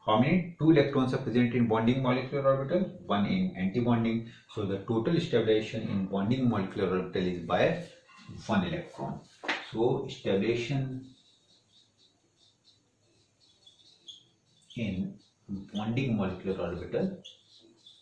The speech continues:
by one electron. Here also stabilization in anti-molecular orbital is by one electron. Stabilization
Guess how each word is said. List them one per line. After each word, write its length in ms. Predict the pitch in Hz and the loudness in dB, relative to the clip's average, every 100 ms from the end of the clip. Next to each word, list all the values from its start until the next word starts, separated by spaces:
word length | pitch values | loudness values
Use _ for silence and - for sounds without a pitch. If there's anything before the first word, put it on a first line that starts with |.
| _ _ _ _ _ _ _ _ _ 92 | _ _ _ _ _ _ _ _ _ -6
by 420 | 92 90 90 - - _ _ - - - | -4 -2 -4 -6 -12 _ _ -16 -12 -4
one 180 | 113 127 | -2 -2
electron. 760 | 123 120 - 135 127 135 - - _ _ _ _ _ _ _ _ _ | -2 -4 -8 -4 -2 -2 -6 -16 _ _ _ _ _ _ _ _ _
Here 260 | - 170 160 | 4 8 8
also 680 | 156 - 170 180 - - _ - | 6 6 6 6 6 -8 _ -16
stabilization 880 | - 117 104 117 117 151 160 156 - - | -2 2 6 6 6 6 4 2 -4 -8
in 240 | 123 117 117 | 0 0 4
anti-molecular 920 | 123 135 185 156 127 117 131 113 107 | 4 6 6 6 6 4 4 6 6
orbital 420 | 98 131 185 - - - | 4 4 4 2 -4 -14
is 200 | 101 95 | -8 -4
by 140 | 98 92 - 95 92 | -2 -2 -2 -4 -4
one 180 | 90 | -4
electron. 560 | - 87 - - - - - _ _ _ _ _ _ - _ _ _ _ _ _ _ _ _ _ _ _ _ _ _ - - - | -4 -8 -10 -12 -12 -14 -20 _ _ _ _ _ _ -20 _ _ _ _ _ _ _ _ _ _ _ _ _ _ _ -20 -20 -16
Stabilization 920 | - 90 90 92 98 104 - 92 87 | -10 -6 -4 -2 -2 -4 -6 -8 -8